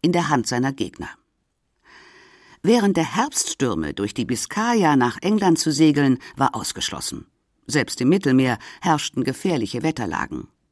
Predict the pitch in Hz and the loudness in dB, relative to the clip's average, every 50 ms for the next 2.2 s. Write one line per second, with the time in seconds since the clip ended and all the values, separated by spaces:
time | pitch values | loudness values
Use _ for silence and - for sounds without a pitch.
0 | _ _ _ _ _ _ _ _ _ _ - 151 151 156 156 - 165 170 165 - | _ _ _ _ _ _ _ _ _ _ -2 -2 0 0 0 0 0 -2 0 2
1 | - 175 143 131 139 143 - - 139 139 131 - 139 160 - - 185 214 214 160 | 4 4 4 4 2 -2 -4 -4 -4 -4 -2 0 0 0 0 -2 -2 -2 -2 -2
2 | - 98 - | -4 -6 -10